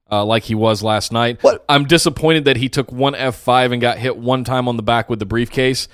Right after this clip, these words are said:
Speaker 1: and that showed
Speaker 2: Few
Speaker 1: me that
Speaker 2: chair shots.
Speaker 1: that
Speaker 2: Few
Speaker 1: was
Speaker 2: chair shots, too. Bu-, bunch of chair
Speaker 1: Fine.
Speaker 2: shots.
Speaker 1: He's a four hundred pound monster. The, it's what you've sold me. The fact that he can't take that and
Speaker 2: Yeah.
Speaker 1: lays there for the next ten minutes.
Speaker 2: The fact that he can't take that from Brock Lesnar.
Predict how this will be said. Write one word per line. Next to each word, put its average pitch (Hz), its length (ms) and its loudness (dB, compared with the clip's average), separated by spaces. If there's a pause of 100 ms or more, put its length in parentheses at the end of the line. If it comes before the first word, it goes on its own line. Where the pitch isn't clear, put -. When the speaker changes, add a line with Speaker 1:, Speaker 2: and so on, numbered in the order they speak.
(220)
Speaker 1:
and 120 140 -6
that 127 320 0
showed 127 220 -2
Speaker 2:
Few 185 80 6
Speaker 1:
me 175 60 4
that - 40 0
Speaker 2:
chair 147 200 6
shots. 95 280 -4
Speaker 1:
that 143 140 6
Speaker 2:
Few 139 80 8
Speaker 1:
was 139 100 2
Speaker 2:
chair 117 160 6
shots, 92 280 -8
too. 92 220 -8 (460)
Bu-, - 80 -6 (100)
bunch 120 160 0
of 107 60 -6
chair 107 160 2
Speaker 1:
Fine. - 60 -6
Speaker 2:
shots. - 260 -14 (220)
Speaker 1:
He's 123 160 -6
a 117 40 -10
four 151 220 0
hundred 143 240 0
pound 123 280 0
monster. 107 460 -2 (440)
The, 135 160 0 (200)
it's - 180 -20
what 160 160 2
you've 147 100 -4
sold 175 320 4
me. 98 180 -10 (260)
The 123 80 -6
fact 147 280 2
that 131 80 -8
he 139 120 -4
can't 147 320 -2
take 135 320 -2
that 131 400 2
and 127 200 -2
Speaker 2:
Yeah. 127 80 -4
Speaker 1:
lays 160 460 4
there 120 320 2
for - 140 -4
the 127 80 -2
next 127 300 -2
ten 156 320 0
minutes. 139 540 0 (160)
Speaker 2:
The - 80 -12
fact 156 220 4
that 135 60 0
he 143 60 2
can't 139 200 0
take 131 160 2
that 120 160 4
from 104 320 2
Brock 117 340 6
Lesnar. 113 500 2